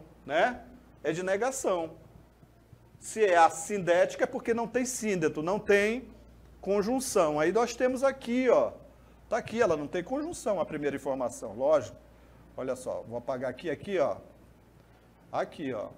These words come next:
o político era desonesto. Tem conjunção aí? Não, não tem. Então, por isso é uma oração coordenada assindética. O político era desonesto. Vamos trazer mais informação.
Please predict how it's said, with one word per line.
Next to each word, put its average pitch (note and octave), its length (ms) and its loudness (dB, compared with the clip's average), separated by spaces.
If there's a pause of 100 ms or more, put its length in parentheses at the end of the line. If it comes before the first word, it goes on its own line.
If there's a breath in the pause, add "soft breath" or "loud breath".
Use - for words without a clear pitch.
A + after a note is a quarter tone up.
o C#3+ 100 -8
político F3+ 680 -2
era G#3 160 6
desonesto. G#3 680 -2 (640 soft breath)
Tem A#3 340 4
conjunção E3+ 640 2
aí? D#3+ 380 2
Não, G#3 320 6
não G3+ 140 0
tem. F3 420 6 (260 loud breath)
Então, E3 160 2
por F#3 160 2
isso F3 200 4
é G#3 40 4
uma G3 140 2
oração F#3+ 380 4
coordenada F3 720 -2
assindética. E3 800 -4
O B2+ 60 -4
político D3+ 500 -6
era E3 160 -2
desonesto. F3+ 720 -4 (400 soft breath)
Vamos E3 200 2
trazer A3+ 320 8
mais A#3 220 6
informação. B3 720 2